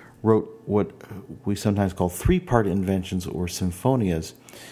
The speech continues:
You can likely find them back to back on a recording, fifteen of each. And it was kind of a prelude, um, if you will, to Bach's Well-Tempered Clavier. But in this case, um,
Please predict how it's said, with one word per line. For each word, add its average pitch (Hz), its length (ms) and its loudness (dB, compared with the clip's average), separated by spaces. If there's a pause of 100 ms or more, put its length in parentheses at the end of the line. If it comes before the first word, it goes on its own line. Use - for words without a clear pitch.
(220)
You 104 100 -4
can 92 420 -2
likely 101 440 2
find 95 360 2
them 85 260 0 (460)
back 92 420 0
to - 60 -4
back 87 360 0
on 82 80 0
a 82 40 0
recording, 85 640 0
fifteen - 520 -6
of 82 200 -6
each. - 440 -6 (640)
And 90 240 2
it - 20 2
was 87 160 -2
kind - 180 0
of 147 80 -2
a 123 60 4
prelude, 104 840 0 (640)
um, 82 400 -4
if - 180 -8
you 98 80 0
will, 92 220 2
to 87 140 -2
Bach's 85 400 -2
Well-Tempered 87 500 -2
Clavier. 101 460 0
But 98 120 0
in 107 140 0
this 190 220 0
case, - 460 0 (680)
um, 101 480 2